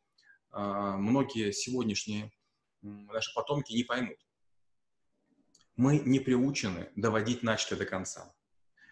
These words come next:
Мы почему-то разбаловались, в том числе и фильмами голливудскими, и в том числе фильмами там, типа «Иронии судьбы», и, и там,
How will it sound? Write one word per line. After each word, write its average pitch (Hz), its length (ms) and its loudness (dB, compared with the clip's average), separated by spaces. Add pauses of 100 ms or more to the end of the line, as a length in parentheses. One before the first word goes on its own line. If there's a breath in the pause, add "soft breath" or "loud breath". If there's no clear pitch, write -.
(160 soft breath)
Мы 127 140 2
почему-то 135 480 0
разбаловались, 113 760 0
в - 80 -18
том 139 140 0
числе - 260 -4
и 101 40 2
фильмами 127 400 0
голливудскими, 101 760 -4 (240 soft breath)
и 110 80 -6
в - 40 -10
том 127 140 2
числе 113 200 -2
фильмами 110 340 0
там, 95 180 -4
типа 107 240 -2
«Иронии 101 320 2
судьбы», 98 420 -4
и, 104 100 0
и - 240 -12
там, - 320 -16